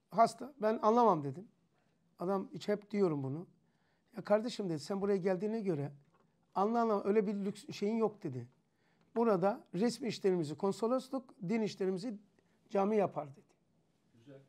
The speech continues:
Speaker 2: iyi demiş.
Speaker 1: Doğru demiş, o demiş. O öyleymiş. Tamam. Hafıza telefon ettim. "Ne yapayım?" dedim. Dediği anlatmak için bunu söylüyorum şimdiye kadar. Dedi ki,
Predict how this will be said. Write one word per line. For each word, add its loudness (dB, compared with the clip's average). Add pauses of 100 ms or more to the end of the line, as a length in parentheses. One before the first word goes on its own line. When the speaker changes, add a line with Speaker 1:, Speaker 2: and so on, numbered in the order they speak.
Speaker 2:
iyi -20
demiş. -20
Speaker 1:
Doğru 6
demiş, -2
o 6
demiş. 2 (1000)
O 6
öyleymiş. 6 (840)
Tamam. -2 (440)
Hafıza 2
telefon 0
ettim. -6
"Ne -2
yapayım?" -2
dedim. -8 (880)
Dediği 0 (220)
anlatmak -2
için -10
bunu -4
söylüyorum -4
şimdiye -10
kadar. -16 (960)
Dedi -2
ki, -4